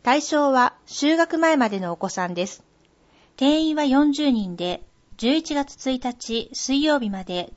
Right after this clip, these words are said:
電話で予約を受け付けます。持ち物は歯ブラシ、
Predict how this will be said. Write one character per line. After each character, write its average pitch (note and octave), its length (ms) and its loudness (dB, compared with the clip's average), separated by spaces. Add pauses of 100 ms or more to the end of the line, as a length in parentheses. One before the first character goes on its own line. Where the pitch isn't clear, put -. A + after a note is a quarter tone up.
電 A3+ 180 2
話 C4+ 100 2
で C4 120 -2
予 B3 60 0
約 B3+ 300 0
を A#3 40 2
受 A#3 160 -4
け A3+ 40 -10
付 - 140 -6
け G#3 40 -2
ま G3+ 140 -2
す。 - 160 -12 (680)
持 A3+ 140 -2
ち D#4+ 140 -8
物 B3 260 -2
は E3+ 260 -2 (240)
歯 - 140 -10
ブ B3 100 2
ラ C4+ 140 0
シ、 - 380 -12